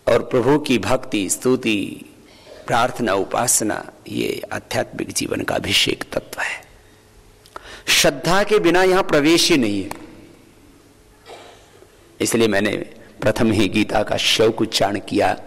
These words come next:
"श्रद्धावान लभते ज्ञानम, तत्परः संयतेन्द्रियः, ज्ञानम लब्ध्वा पराम शांतिम अचिरेणाधिगच्छति,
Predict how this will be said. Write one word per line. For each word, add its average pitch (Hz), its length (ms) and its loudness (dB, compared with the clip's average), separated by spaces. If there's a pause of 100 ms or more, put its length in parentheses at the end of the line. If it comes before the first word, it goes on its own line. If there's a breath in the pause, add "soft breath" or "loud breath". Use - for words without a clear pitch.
(720)
"श्रद्धावान 123 920 2
लभते 117 460 4 (580 loud breath)
ज्ञानम, 87 680 -2 (1600 soft breath)
तत्परः 156 560 0
संयतेन्द्रियः, 113 1080 0 (720 loud breath)
ज्ञानम 120 540 2
लब्ध्वा 120 420 2
पराम 160 680 2
शांतिम 107 680 0
अचिरेणाधिगच्छति, - 1080 -4